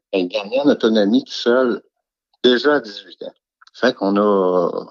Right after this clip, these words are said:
on a répété l'expérience avec Anthony, que lui aussi, il a ses fermes,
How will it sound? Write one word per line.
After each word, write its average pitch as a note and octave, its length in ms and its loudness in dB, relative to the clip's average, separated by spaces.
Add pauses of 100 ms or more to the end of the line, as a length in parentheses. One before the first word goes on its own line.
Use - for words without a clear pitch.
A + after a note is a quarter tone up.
(440)
on F#2+ 100 2
a G2+ 80 4
répété G#2+ 380 -2
l'expérience G2 640 -2
avec F2 260 -4
Anthony, G2+ 720 -2 (1120)
que A2+ 60 6
lui G2 220 4
aussi, G2 320 -2
il B2 80 2
a A#2 40 0
ses A2 220 0
fermes, A#2 340 0